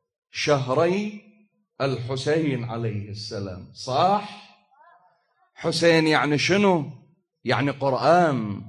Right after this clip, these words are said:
قرآن الله الناطق. إذا نعلن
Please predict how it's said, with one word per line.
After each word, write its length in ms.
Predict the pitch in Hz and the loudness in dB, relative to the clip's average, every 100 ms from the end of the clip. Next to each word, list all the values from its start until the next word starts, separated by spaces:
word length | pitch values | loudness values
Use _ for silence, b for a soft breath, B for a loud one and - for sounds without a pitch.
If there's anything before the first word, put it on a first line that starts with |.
| - | -8
قرآن 360 | 143 143 147 151 | -2 2 2 4
الله 400 | 196 160 135 120 | 4 4 4 2
الناطق. 840 | 113 120 143 143 147 117 117 - b b b b b | -2 0 0 0 -2 -6 -8 -18 b b b b b
إذا 200 | 147 147 | 2 4
نعلن 1000 | 139 135 170 156 160 151 165 196 196 - | 4 2 2 2 2 2 2 0 -2 -8